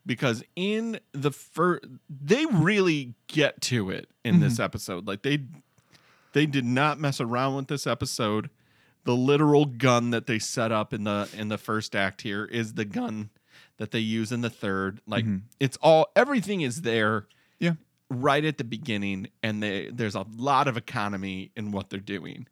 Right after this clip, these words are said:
Speaker 2: Mm-hmm.
Speaker 1: Uh, so she comes down and she's like, "What are, what are you working on?" And he goes, "I'm working on a universal fastener.
Speaker 2: Mm-hmm.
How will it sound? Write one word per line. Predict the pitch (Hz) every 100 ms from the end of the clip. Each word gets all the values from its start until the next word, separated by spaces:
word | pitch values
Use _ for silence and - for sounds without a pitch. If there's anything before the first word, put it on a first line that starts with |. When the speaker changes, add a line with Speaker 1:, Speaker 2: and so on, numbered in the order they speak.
| _
Speaker 2:
Mm-hmm. | 135 143 202 - -
Speaker 1:
Uh, | 104 92
so | 90 - 107 101 95 - _ _ -
she | - 170
comes | 160 147 131
down | 127 110
and | 110
she's | 104 - 127 113 117
like, | 101 101 - _ _ _ _ _ -
"What | 226
are, | 208 151 113 -
what | 233
are | 247
you | 165
working | 131 135 - 104
on?" | 95 92
And | 98
he | 135
goes, | 156 143 143 170 - _ _ _ _
"I'm | 110
working | 147 175 185
on | 175
a | 180
universal | 170 180 175 185 175 180
fastener. | - 190 196 - 90 50 - _ _ _ 117
Speaker 2:
Mm-hmm. | 104